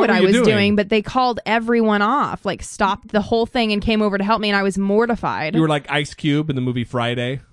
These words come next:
Speaker 1: I don't know. I don't remember what I was doing wrong. I've apparently just blocked it out because it was so horrifying, but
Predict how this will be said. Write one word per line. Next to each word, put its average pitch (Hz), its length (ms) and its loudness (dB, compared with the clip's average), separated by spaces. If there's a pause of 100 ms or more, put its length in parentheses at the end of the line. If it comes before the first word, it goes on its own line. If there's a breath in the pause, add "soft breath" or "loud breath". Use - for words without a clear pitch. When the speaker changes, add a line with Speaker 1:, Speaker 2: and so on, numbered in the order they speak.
(180)
Speaker 1:
I 254 140 2
don't 262 220 2
know. 254 300 4
I 247 180 0
don't 294 240 0
remember 262 320 2
what 240 160 2
I 226 80 2
was 226 160 2
doing 214 220 2
wrong. 208 220 0
I've 190 160 2
apparently 220 440 0
just 196 180 -4
blocked 190 400 -2
it 190 100 -2
out 190 220 -2
because - 240 -4
it 165 80 -2
was 190 160 -2
so 180 140 -2
horrifying, 185 720 -2
but 180 320 -2